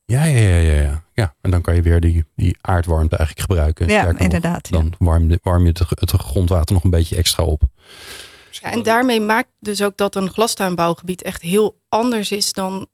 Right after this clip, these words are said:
Speaker 3: op de meeste bedrijventerreinen waar je komt.
Speaker 1: Ja.
Speaker 3: Ze kenden elkaar al, want ze werken al samen op water. Eh, ze hebben buffers. Ze zijn gewend al te reageren op prijs. Ze zijn flexibel. Hè, want inderdaad, een paar uur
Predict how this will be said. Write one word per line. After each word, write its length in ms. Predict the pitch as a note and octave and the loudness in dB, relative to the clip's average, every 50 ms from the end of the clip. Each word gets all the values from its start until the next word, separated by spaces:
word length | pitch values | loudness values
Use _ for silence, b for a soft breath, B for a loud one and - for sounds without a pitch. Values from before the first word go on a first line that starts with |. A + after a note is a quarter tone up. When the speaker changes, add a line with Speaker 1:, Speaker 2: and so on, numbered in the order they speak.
| _ _ | _ _
Speaker 3:
op 160 | - G3 - | -12 -10 -6
de 80 | - G3+ | -2 0
meeste 280 | G#3 G#3 G#3 G3+ - | 0 0 0 -2 -2
bedrijventerreinen 720 | F#3 F#3 F#3 F#3 F3+ E3+ E3 - - E3+ D#3+ - - - | -2 -2 0 2 0 0 -2 -6 -6 -6 -6 -6 -6 -4
waar 100 | D3 C3+ | -4 -4
je 100 | G#2+ B2+ _ | -4 -6 _
komt. 360 | - - - - _ _ - _ b b b | -14 -18 -18 -18 _ _ -20 _ b b b
Speaker 1:
Ja. 220 | b G2+ F#2+ D2 - _ _ | b 0 0 0 -2 _ _
Speaker 3:
Ze 160 | - - - | -6 -6 -2
kenden 240 | - F3+ F3 G#3 A3 A3 | -2 -2 0 2 2 2
elkaar 320 | A3+ A3 A#3 A3+ A3+ A3+ | 2 4 2 2 2 2
al, 160 | A#3 B3+ D4 | 2 0 -2
want 140 | C#4 A3+ - | -2 -4 -6
ze 100 | - F#3 | -4 -2
werken 260 | F3+ F3 E3+ - E3+ | -2 -2 -2 -2 -4
al 60 | E3 | -4
samen 360 | E3 - F#3 F3+ F3 F3 E3+ E3+ | -2 -2 0 0 0 0 -2 -4
op 100 | E3+ - | -4 -2
water. 520 | G#3+ A3 A#3+ B3 - A3+ A3 G#3 G#3 - _ _ _ _ | 0 0 0 0 -2 -4 -6 -6 -6 -8 _ _ _ _
Eh, 120 | - F3+ F3+ F3 F3 F3 F3 F3 F3 F3 F3+ F#3 F#3 - | -14 -10 -8 -8 -6 -6 -6 -6 -6 -8 -10 -10 -10 -6
ze 80 | - - | -4 -2
hebben 220 | A3 A3 G#3+ G#3 F3 - | -2 0 0 0 -2 0
buffers. 680 | F#3+ G#3 G#3 - - G3+ G3 G3+ - - - - - _ | -2 0 0 0 -2 -2 -4 -4 -6 -8 -8 -8 -14 _
Ze 160 | - - - | -14 -10 -6
zijn 220 | F#3 G3+ F#3+ G3+ - | -2 0 0 0 0
gewend 560 | - F#3 F3 E3 F#3+ G#3+ C4 C4+ - - - | -2 -6 -2 -2 0 0 0 -2 -4 -6 -4
al 180 | - G3 G3 | -2 0 0
te 140 | F3+ - F#3+ | 0 -2 -2
reageren 600 | F#3 F#3 F#3 F3 E3 - - G3 G#3 G3+ F3+ D#3 - | 0 0 0 0 -2 -2 -2 -2 -2 -2 -2 -4 -4
op 120 | F3+ - _ | -6 -12 _
prijs. 580 | - F3 E3+ D3+ E3 G#3+ C#4 D4 - - - - b b b b b b b | -4 -2 0 0 0 0 -4 -6 -6 -10 -10 -10 b b b b b b b
Ze 140 | - - | -12 -6
zijn 260 | F#3+ - G3 G3 G3+ F#3+ | -4 -2 0 0 -2 -2
flexibel. 800 | - - D#3 - - - - D#3 C#3+ - - E3+ F#3 B3 D4 - _ b b b b | -4 -6 -6 -2 -2 -2 -2 -2 -4 -2 0 0 2 0 0 -4 _ b b b b
Hè, 180 | - F#3 G#3+ | -2 -2 0
want 180 | A3 F#3+ - - | 0 -2 -6 -6
inderdaad, 500 | - D#3 D#3+ D#3 E3 E3+ D#3+ E3 - - _ _ _ _ _ _ _ _ _ _ _ _ | -6 -6 -4 -2 0 0 0 0 -4 -8 _ _ _ _ _ _ _ _ _ _ _ _
een 220 | - F3+ F3 - | -8 -8 -6 -4
paar 300 | - G3+ G3 G#3 G#3 G3+ - - | -2 0 2 2 2 0 -2 -4
uur 420 | G3+ G#3+ A3 G#3+ G3 F#3+ F3 - | -2 -2 2 2 2 0 0 -6